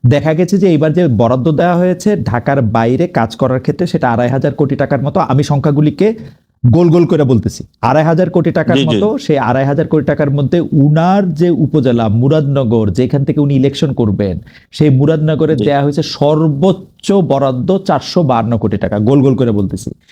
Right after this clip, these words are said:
Speaker 1: এই
Speaker 2: জি, জি, জি।
Speaker 1: এবং জনাব হাসনাত আব্দুল্লাহকে দেয়া হয়েছে তিনশো সাতানব্বই কোটি টাকার মতো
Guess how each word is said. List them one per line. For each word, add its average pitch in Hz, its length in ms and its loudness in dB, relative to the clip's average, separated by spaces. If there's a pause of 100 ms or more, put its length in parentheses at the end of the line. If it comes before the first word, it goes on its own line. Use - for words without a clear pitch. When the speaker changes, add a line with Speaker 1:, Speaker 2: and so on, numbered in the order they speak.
(240)
Speaker 1:
এই 185 440 4
Speaker 2:
জি, - 80 0
জি, 101 140 -2
জি। 87 80 0
Speaker 1:
এবং 175 340 2
জনাব 185 280 0
হাসনাত 202 340 0
আব্দুল্লাহকে 196 460 2
দেয়া 180 220 2
হয়েছে 185 200 2
তিনশো 208 420 2
সাতানব্বই 180 480 0
কোটি 151 180 0
টাকার 113 240 -2
মতো 90 400 -2